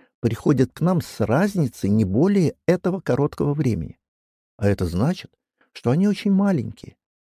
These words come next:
в миллионы раз меньше размера галактик. Но энергия в этих компактных областях выделяется огромная. Теперь мы знаем, что квазары —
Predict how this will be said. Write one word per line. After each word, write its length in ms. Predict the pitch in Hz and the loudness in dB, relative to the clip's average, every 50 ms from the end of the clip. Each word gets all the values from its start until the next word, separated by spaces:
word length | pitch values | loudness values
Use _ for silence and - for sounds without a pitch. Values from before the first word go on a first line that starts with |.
| _ _ | _ _
в 160 | - 101 95 | -4 0 2
миллионы 600 | 123 123 127 131 127 123 127 135 151 175 170 156 127 | 4 4 6 6 6 4 4 4 4 2 2 2 2
раз 240 | 143 147 143 - - | 0 0 0 0 0
меньше 600 | 120 117 131 156 175 185 175 - - - 190 - | 2 2 4 4 4 2 0 0 -2 -4 -4 -2
размера 680 | - 110 101 104 101 92 92 85 87 87 92 95 98 107 | -4 -2 -2 -2 -2 -2 -2 -2 -2 0 0 0 0 -2
галактик. 800 | 117 123 139 139 170 196 190 190 - - - - - - _ _ _ _ _ _ _ _ _ _ _ _ _ _ _ _ _ _ _ _ _ _ | -2 0 0 0 0 0 -2 -4 -4 -8 -16 -20 -20 -20 _ _ _ _ _ _ _ _ _ _ _ _ _ _ _ _ _ _ _ _ _ _
Но 180 | 101 98 104 98 | 0 2 4 4
энергия 640 | 92 87 - - 120 190 220 233 208 220 214 208 | 2 2 2 4 4 4 4 2 2 2 2 4
в 60 | 190 | 4
этих 280 | 175 156 - - - - | 2 2 0 -4 -8 -4
компактных 760 | - 123 127 131 120 - - 113 98 - - 101 101 - - | 0 0 0 0 0 0 0 0 0 0 -2 -4 -4 -4 -4
областях 560 | 104 98 107 110 110 - - - 101 90 - | -2 0 2 0 0 0 -2 -4 -4 -4 -4
выделяется 680 | - 82 85 92 98 135 151 131 98 - - - 95 | -4 -4 -2 0 2 2 2 0 -2 -4 -4 -4 -4
огромная. 760 | 92 87 82 92 95 110 151 185 202 190 156 98 82 - - - _ _ _ _ _ _ _ _ _ _ _ _ _ | -4 -2 -2 0 0 2 2 2 2 0 0 -2 -4 -6 -10 -16 _ _ _ _ _ _ _ _ _ _ _ _ _
Теперь 320 | - - - 92 92 117 | -14 -6 -4 -2 -2 0
мы 120 | 113 117 113 | 0 -2 -2
знаем, 520 | - - 113 104 92 80 73 - - - _ _ _ _ _ _ _ | -2 -2 -2 0 0 -2 -4 -8 -14 -20 _ _ _ _ _ _ _
что 200 | - - - 90 | -18 -10 -8 -8
квазары — 720 | 85 - - 85 85 82 80 87 104 156 190 185 - - | -8 -4 -2 -2 -2 -2 -2 -2 -2 0 0 -2 -4 -8